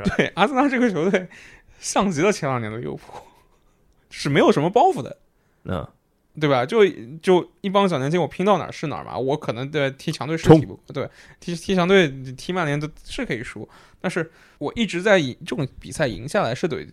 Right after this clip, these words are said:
Speaker 2: 是对球队的这个信心跟士气是有提升的，这个提升是会转化到他的球队的比赛状态上去的。
Speaker 1: 对。
Speaker 2: 而一旦你像孔蒂这样的教练，我不是说孔蒂不好啊，就毕竟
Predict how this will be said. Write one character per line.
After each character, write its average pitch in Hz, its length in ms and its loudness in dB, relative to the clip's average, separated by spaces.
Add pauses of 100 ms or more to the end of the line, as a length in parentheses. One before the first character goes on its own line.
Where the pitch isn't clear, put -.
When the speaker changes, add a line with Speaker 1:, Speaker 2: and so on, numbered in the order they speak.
(120)
Speaker 2:
是 - 160 -6
对 190 140 2
球 - 160 -2
队 156 140 2
的 156 40 0
这 160 60 0
个 160 80 2
信 156 180 0
心 165 80 2
跟 165 100 0
士 156 140 -4
气 139 160 -4
是 135 140 -4
有 101 120 -4
提 - 200 -14
升 151 120 -4
的， 135 80 -4
这 156 120 -4
个 151 100 0
提 - 300 -8
升 156 180 0
是 160 80 -2
会 160 140 4
转 - 180 -8
化 143 80 0
到 147 100 6
他 147 120 4
的 147 80 2
球 127 160 -4
队 143 120 0
的 135 140 -2
比 127 180 -12
赛 143 140 -6
状 311 160 -4
态 180 100 0
上 - 200 -10
去 - 120 -20
的。 - 120 -18 (160)
Speaker 1:
对。 - 180 -4 (420)
Speaker 2:
而 151 240 4 (220)
一 131 180 -2
旦 202 180 8
你 135 140 2
像 143 240 0
孔 - 240 -8
蒂 139 140 -2
这 135 100 0
样 139 140 6
的 110 260 -2 (200)
教 135 180 0
练， 123 180 -2
我 120 140 -6
不 165 80 -4
是 165 60 2
说 214 100 6
孔 120 160 -6
蒂 131 80 -4
不 - 100 -4
好 - 280 -10
啊， - 100 -20 (220)
就 139 100 -4
毕 220 240 2
竟 175 260 0